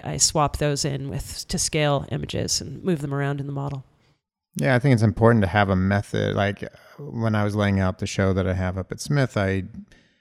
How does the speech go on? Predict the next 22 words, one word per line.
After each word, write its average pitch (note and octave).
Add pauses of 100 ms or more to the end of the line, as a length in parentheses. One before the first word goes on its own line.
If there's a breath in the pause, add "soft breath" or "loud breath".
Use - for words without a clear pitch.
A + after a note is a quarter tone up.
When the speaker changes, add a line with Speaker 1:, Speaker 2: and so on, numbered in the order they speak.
(380 soft breath)
Speaker 2:
I A2
wanted B2
to A#2
use G2+
Google G#2+
SketchUp G#2+
'cause G#2+
I've G2
used G2+
that G2
before G2
for, A2
like, F#2+
the F#2+
three G#2
D F#2+
view F#2+
of G2+
it, A2
but G#2+
then G2+ (180)
it's, -